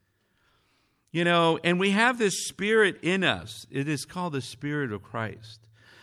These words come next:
You know, and the Spirit of Christ calls us to a higher standard. It's Jesus in you, right? He's trying to live in you, through you. The principles that he's about, he wants them lived in you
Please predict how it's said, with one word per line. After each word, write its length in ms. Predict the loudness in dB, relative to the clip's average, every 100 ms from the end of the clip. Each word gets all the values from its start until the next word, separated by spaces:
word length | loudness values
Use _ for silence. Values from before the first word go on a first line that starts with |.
| -20 -6
You 160 | 0
know, 140 | 2 4
and 140 | 4
the 60 | 2
Spirit 500 | 0 -2 2 4 2
of 60 |
Christ 460 | 0 2 4 4 0
calls 400 | -2 2 2 2
us 140 | -2
to 180 | -2 0
a 80 | 0
higher 380 | -2 -2 0 -2
standard. 600 | -4 -6 -6 -6 -8 -14 _ _ _ _ _ -20 -20 0
It's 280 | 2 2 -4 -10
Jesus 560 | -2 0 0 -2 -4
in 320 | -4 0 0 2
you, 460 | 2 0 0 -4 -18 -8
right? 280 | -4 -4 -4
He's 220 | -8 -8
trying 280 | -4 0 0
to 60 |
live 280 | 4 4 2
in 220 | 0 -2 0
you, 160 | 0
through 220 | 0 -2
you. 400 | -2 -4 -8 -10 -18 _ _ _ _ _ _ _ _
The 100 | 0
principles 1080 | 0 2 0 2 0 0 2 0 -2 -12 -18 _ _ _ _ _ _ _
that 160 | -2 0
he's 200 | 0 -2
about, 540 | 0 2 2 2 0 -4
he 160 | -4
wants 340 | 0 2 0 0
them 480 | -2 -2 -8 -12 -8
lived 420 | -4 -2 -4 -6
in 220 | -6 -4 -2
you 340 | -4 -6